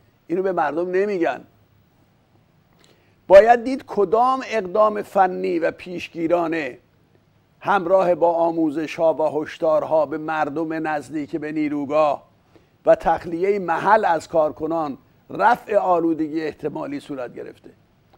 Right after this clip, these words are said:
میگه فرض می‌کنیم ناگهان یک حادثه‌ای رخ داد، باید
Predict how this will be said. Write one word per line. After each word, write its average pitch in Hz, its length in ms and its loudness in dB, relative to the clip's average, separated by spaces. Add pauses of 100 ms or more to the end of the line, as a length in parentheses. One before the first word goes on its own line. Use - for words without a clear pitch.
(140)
میگه 147 160 -2
فرض 196 480 -2
می‌کنیم 233 500 -4 (760)
ناگهان 185 1000 0 (440)
یک 170 180 -4
حادثه‌ای 156 480 -2
رخ 160 220 -6
داد، - 180 -20 (1400)
باید 220 240 8